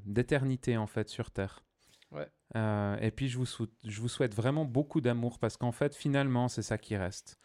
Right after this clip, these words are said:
Speaker 2: Mm.
Speaker 1: C'est l'amour qu'on a les uns pour les autres. Euh, c'est un peu kitsch de dire ça. C'est
Speaker 2: Non,
Speaker 1: peut-être
Speaker 2: non,
Speaker 1: un peu,
Speaker 2: c'est
Speaker 1: euh,
Speaker 2: juste.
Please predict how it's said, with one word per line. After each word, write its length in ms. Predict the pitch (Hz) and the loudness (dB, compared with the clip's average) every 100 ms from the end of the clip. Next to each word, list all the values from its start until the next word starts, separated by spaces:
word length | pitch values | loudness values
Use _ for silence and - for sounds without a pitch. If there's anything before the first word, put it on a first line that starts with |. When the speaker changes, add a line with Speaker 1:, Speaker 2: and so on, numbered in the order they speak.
| - _ | -20 _
Speaker 2:
Mm. 160 | 156 147 147 - | -14 -14 -14 -20
Speaker 1:
C'est 140 | - 113 | 0 4
l'amour 280 | 113 135 - | 4 4 4
qu'on 140 | 127 | 4
a 60 | 123 | 4
les 120 | 117 | 4
uns 80 | 120 | 2
pour 140 | 135 | 4
les 160 | 127 120 | 4 4
autres. 380 | 147 - - _ - - | 2 0 -12 _ -18 -4
Euh, 200 | 101 101 | 0 0
c'est 140 | - | 0
un 60 | 113 | -2
peu 140 | 107 | -2
kitsch 300 | 104 185 - 123 | -2 -4 -2 -2
de 80 | |
dire 200 | 117 110 | 0 -2
ça. 280 | - 98 123 | 0 0 0
C'est 180 | 123 - | -6 -10
Speaker 2:
Non, 60 | 156 | -8
Speaker 1:
peut-être 80 | 185 | -4
Speaker 2:
non, 60 | 117 | -4
Speaker 1:
un 40 | |
peu, 260 | 202 113 110 | 0 2 4
Speaker 2:
c'est 40 | 98 | 4
Speaker 1:
euh, 200 | 95 104 | 2 0
Speaker 2:
juste. 200 | - | -6